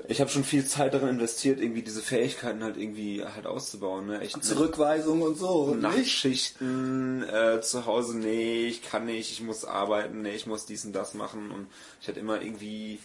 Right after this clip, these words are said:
Speaker 1: halt mein Stuff irgendwie gemacht hab, so. Aber ich hab schon immer versucht, dazwischen halt dann noch halt mein, meine Freizeit halt irgendwie ein bisschen
Speaker 2: Ja, das schon, aber ich sag mal so, wäre man jetzt so der Quarterback von der Highschool, der, äh, dem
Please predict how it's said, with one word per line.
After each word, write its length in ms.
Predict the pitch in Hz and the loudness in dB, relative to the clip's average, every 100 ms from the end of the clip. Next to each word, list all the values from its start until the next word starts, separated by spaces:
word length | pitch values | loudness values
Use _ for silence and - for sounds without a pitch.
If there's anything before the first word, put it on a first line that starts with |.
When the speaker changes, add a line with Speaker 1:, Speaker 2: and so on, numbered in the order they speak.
| - - - - | -18 -20 -20 -14
Speaker 1:
halt 120 | 95 | -10
mein 100 | 101 | -6
Stuff 240 | - 107 | -4 -4
irgendwie 160 | 117 98 | -4 -6
gemacht 300 | 98 92 - | -6 -8 -8
hab, 100 | 90 | -10
so. 240 | 95 95 | -4 0
Aber 220 | 98 98 | 4 4
ich 100 | 95 | 2
hab 100 | 117 | 0
schon 160 | - 123 | 0 2
immer 120 | 123 | 2
versucht, 280 | 117 113 117 | 0 -2 0
dazwischen 480 | 107 - 110 - 104 | 0 -2 -4 -6 -4
halt 140 | 101 | -4
dann 80 | 98 | -2
noch 160 | 98 - - - - - - - | -4 -8 -14 -20 -20 -20 -20 -8
halt 160 | 98 95 | -6 -4
mein, 280 | 95 98 98 - | -6 -6 -10 -8
meine 200 | 95 98 | -8 -6
Freizeit 540 | - 98 107 104 90 | -6 -4 -4 -4 -6
halt 140 | - - | -6 -10
irgendwie 240 | 98 95 | -14 -12
ein 80 | 95 | -12
bisschen 420 | 95 - 107 107 - - | -12 -12 -14 -16 -14 -2
Speaker 2:
Ja, 80 | |
das 240 | 160 170 - | 2 2 2
schon, 240 | 214 202 | 2 4
aber 220 | 165 151 | 4 4
ich 80 | 151 | 4
sag 200 | - 175 | 2 2
mal 160 | 196 165 | 2 4
so, 300 | 151 139 120 | 4 2 4
wäre 240 | 151 175 | 4 4
man 180 | 180 156 | 4 4
jetzt 220 | 147 147 | 4 4
so 140 | 165 139 | 2 4
der 180 | 139 | 2
Quarterback 680 | 135 - 147 180 165 139 147 | 0 0 4 4 4 4 2
von 140 | - 151 | 2 2
der 140 | 139 | 4
Highschool, 580 | 131 160 - 143 147 165 | 4 2 0 4 6 6
der, 300 | 165 143 147 | 6 4 4
äh, 0 | - - 143 147 156 180 - 165 - | 0 -8 -12 -12 -18 -18 -16 -4 2
dem 220 | 160 | 2